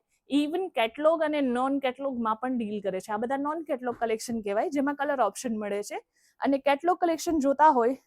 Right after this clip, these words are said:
તો કેટલોગમાં પણ આપણી પાસે અહીંયા બહુ બધી વેરાયટીઝ છે. પ્રિન્ટ કોન્સેપ્ટમાં આપણી પાસે અહીંયા બહુ બધા કેટલોગ કલેક્શન અવેલેબલ થઈ જશે.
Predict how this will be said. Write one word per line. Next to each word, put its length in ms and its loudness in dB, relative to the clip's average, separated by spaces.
તો 60 0
કેટલોગમાં 580 2
પણ 140 -2
આપણી 220 -2
પાસે 240 0
અહીંયા 160 0
બહુ 200 0
બધી 120 0
વેરાયટીઝ 440 0
છે. 100 -2
પ્રિન્ટ 280 -4
કોન્સેપ્ટમાં 640 4
આપણી 300 4
પાસે 280 6
અહીંયા 280 -2
બહુ 280 2
બધા 320 4
કેટલોગ 380 0
કલેક્શન 480 0
અવેલેબલ 500 2
થઈ 200 -2
જશે. 300 -6